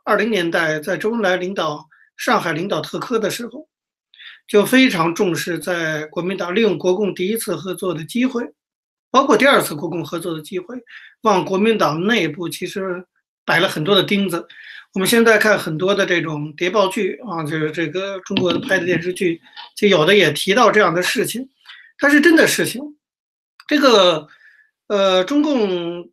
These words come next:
在周恩来的策划下安排这些钉子，到了关键的时刻，就是最后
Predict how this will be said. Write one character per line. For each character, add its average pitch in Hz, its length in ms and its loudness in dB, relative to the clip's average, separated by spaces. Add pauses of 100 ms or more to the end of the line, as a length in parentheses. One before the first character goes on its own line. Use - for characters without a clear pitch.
在 190 380 2
周 226 140 -4
恩 247 100 -2
来 202 240 0
的 170 400 -4
策 196 220 -6
划 185 180 -4
下 180 220 -6
安 254 220 -6
排 190 180 -6
这 170 120 -8
些 175 140 -4
钉 208 240 -2
子， 165 160 -4
到 185 140 0
了 165 100 0
关 226 200 0
键 247 200 2
的 160 80 -4
时 160 180 -8
刻， 170 260 -6
就 175 160 -8
是 226 200 -10
最 208 160 4
后 196 280 -2